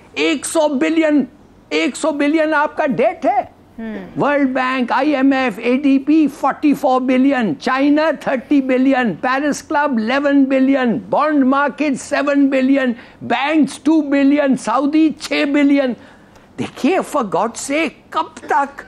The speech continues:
Speaker 1: और आप देने का कोई बात ही नहीं करते हैं।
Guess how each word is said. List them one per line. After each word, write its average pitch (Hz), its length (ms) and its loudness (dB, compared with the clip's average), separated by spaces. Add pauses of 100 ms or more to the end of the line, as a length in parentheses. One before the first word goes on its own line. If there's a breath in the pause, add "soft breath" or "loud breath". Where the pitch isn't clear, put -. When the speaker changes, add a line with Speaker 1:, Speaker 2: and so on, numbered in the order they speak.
(400)
Speaker 1:
और 180 120 -2
आप 170 160 -2
देने 143 360 0
का 202 140 -4
कोई 208 180 -2
बात - 280 -6
ही 208 40 2
नहीं 370 140 4
करते 330 320 -4
हैं। 480 260 -4